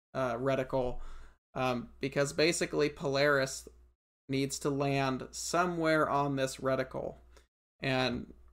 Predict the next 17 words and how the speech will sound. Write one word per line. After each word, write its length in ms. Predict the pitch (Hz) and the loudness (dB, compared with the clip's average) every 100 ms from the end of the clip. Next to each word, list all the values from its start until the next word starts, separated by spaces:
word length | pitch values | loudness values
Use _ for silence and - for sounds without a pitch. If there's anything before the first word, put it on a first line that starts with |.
| _ _ | _ _
it 120 | 135 135 | -4 2
basically 440 | 139 139 - 143 | 2 2 0 0
is 280 | 135 135 - - | 0 -4 -12 -18
twelve 300 | - 131 131 | -6 0 0
o'clock, 480 | 139 - 131 127 - - | 0 2 2 2 -4 -12
three 160 | - 123 | -6 -6
o'clock, 460 | - 127 120 - | -4 -2 -2 -4
six 300 | - 127 - | -8 -10 -10
o'clock, 380 | - 135 120 - | -8 -4 -4 -4
nine 220 | 135 139 | -4 -2
o'clock, 520 | 139 139 139 131 - - - - - - | -2 0 2 2 0 -16 -20 -20 -12 -2
um, 260 | 131 127 120 | 0 0 0
just 220 | 170 156 | -2 0
to 60 | 143 | 0
give 220 | 156 143 | 0 0
you 100 | 131 | 0
reference. 720 | 123 131 - 123 - - | 0 0 0 -6 -6 -12